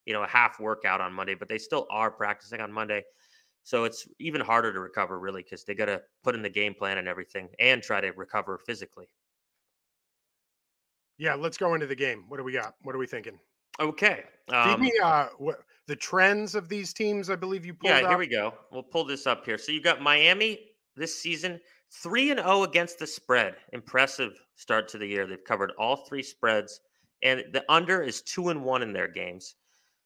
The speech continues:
Speaker 1: Um, Cincinnati, one and two against the spread.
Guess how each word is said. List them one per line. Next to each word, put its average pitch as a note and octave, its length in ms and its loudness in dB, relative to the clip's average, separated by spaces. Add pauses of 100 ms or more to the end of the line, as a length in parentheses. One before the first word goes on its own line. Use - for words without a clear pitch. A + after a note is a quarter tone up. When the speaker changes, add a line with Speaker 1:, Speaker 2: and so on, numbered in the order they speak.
(220)
Speaker 1:
Um, F#2 440 -4 (640)
Cincinnati, C#3+ 800 6 (240)
one D3+ 280 4
and D3+ 140 -2
two D#3+ 260 -2
against D#3+ 340 2
the D#3 80 -8
spread. D#3+ 540 4